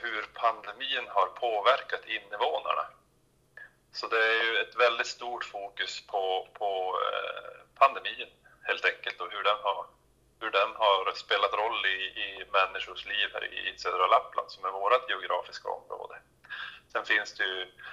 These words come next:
två andra beredningar som har tittat på Skellefteåregionen och Umeå-,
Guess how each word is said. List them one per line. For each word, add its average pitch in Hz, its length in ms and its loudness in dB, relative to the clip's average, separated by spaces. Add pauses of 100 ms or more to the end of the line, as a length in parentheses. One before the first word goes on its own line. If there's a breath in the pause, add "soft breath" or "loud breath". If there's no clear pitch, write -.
(340 loud breath)
två 101 80 -2 (220)
andra 104 180 4
beredningar 92 520 2
som - 140 -10
har 92 60 -6
tittat - 440 -6
på 98 100 -6
Skellefteåregionen 95 1120 -2
och - 420 -8
Umeå-, 92 640 -8